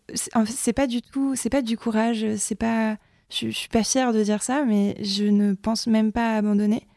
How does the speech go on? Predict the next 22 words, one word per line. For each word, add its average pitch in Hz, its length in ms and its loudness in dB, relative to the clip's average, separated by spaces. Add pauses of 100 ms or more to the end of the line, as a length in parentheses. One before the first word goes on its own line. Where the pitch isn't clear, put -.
(320)
Et 214 80 6
je 202 100 2
pense 226 220 -2
que 233 100 -2
j'en 208 140 0
suis 202 180 -4
techniquement 220 540 -2
pas 220 160 -2
capable 226 440 -2 (380)
parce 214 160 -2
que 214 140 -2
c'est, 208 340 2
c'est - 360 -2
pas 220 180 0
dans 220 100 0
mon 220 160 2
esprit. 226 380 -2
C'est, 214 200 -4
mon 208 160 4
esprit 220 340 0
est 220 60 2
déjà 220 440 0